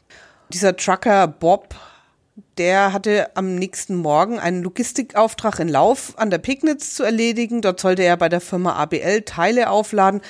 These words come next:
Also das hätte eigentlich alles super gepasst und es ist auch ein bisschen komisch, dass sie da irgendwie noch mal kurz vor dem Ziel angehalten haben. Zumal, äh, sie noch,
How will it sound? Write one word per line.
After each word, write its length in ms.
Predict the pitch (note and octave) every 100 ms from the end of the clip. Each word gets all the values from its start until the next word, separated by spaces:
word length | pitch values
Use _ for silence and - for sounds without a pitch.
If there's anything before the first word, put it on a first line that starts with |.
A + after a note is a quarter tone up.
| - - -
Also 160 | F#3
das 240 | E3+ D#3 E3+
hätte 260 | F#3 F#3
eigentlich 240 | C#3+ E3 -
alles 240 | E3 -
super 240 | F#3+ F#3+
gepasst 580 | E3 D#3 - F3+ - -
und 100 | E3
es 80 | D3+
ist 240 | - - - _ _
auch 160 | - D#3+
ein 60 |
bisschen 300 | E3 - A#3+
komisch, 540 | - G3 G#3+ A3+ - - _ _ -
dass 140 | F3+
sie 100 | G3
da 240 | F#3 F3 D#3
irgendwie 280 | F3 F3+
noch 100 | F3
mal 160 | F3 F3+
kurz 380 | - G3+ G3+ -
vor 200 | - F#3
dem 220 | F3+ F3
Ziel 360 | - F#3+ G#3+ G#3+
angehalten 640 | D3 F3 F3+ D3+ D3+ D#3+
haben. 360 | D3+ C#3+ D3+ D3+ _ _ - - - - - -
Zumal, 720 | - F#3 D3+ D3 F#3 A#3 C4 - - - -
äh, 200 | G3 G#3
sie 220 | G3+ G#3 G#3
noch, 340 | G3+ F#3+